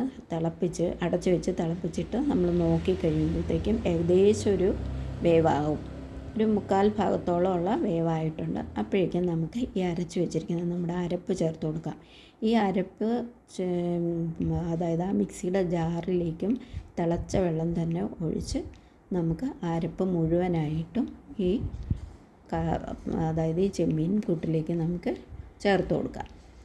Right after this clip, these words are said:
അതിനുശേഷം ഇതുപോലെ ഒന്ന് ഇളക്കി കൊടുത്തതിന് ശേഷം പുളിവെള്ളം ചേർത്ത് കൊടുക്കണം.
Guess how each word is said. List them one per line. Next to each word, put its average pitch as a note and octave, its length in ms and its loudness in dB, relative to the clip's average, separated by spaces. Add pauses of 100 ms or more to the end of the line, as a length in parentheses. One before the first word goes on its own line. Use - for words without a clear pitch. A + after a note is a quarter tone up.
(140)
അതിനുശേഷം F#3 580 0 (100)
ഇതുപോലെ E3 500 0 (100)
ഒന്ന് E3+ 220 0 (180)
ഇളക്കി D#3+ 300 -2 (100)
കൊടുത്തതിന് D#3 440 0 (100)
ശേഷം - 280 -2 (540)
പുളിവെള്ളം G#3 600 6
ചേർത്ത് D#3 300 0
കൊടുക്കണം. D#3+ 360 -2